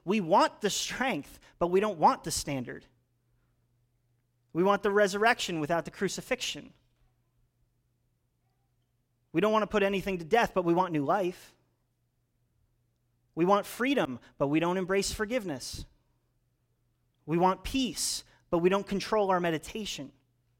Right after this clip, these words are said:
You know, we want to live peaceful and tranquil lives, but we don't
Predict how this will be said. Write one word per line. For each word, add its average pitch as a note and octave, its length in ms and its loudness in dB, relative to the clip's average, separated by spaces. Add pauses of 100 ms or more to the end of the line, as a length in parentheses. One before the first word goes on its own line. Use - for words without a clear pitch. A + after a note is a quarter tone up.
(960)
You E3 80 -6
know, F3+ 80 4
we F#3 80 4
want F#3 160 4
to F3+ 40 2
live F3+ 260 2 (220)
peaceful F#3+ 720 -2 (200)
and E3 140 -4
tranquil G3 460 0
lives, F3+ 400 2
but F3 140 0
we F#3 100 6
don't F#3+ 240 2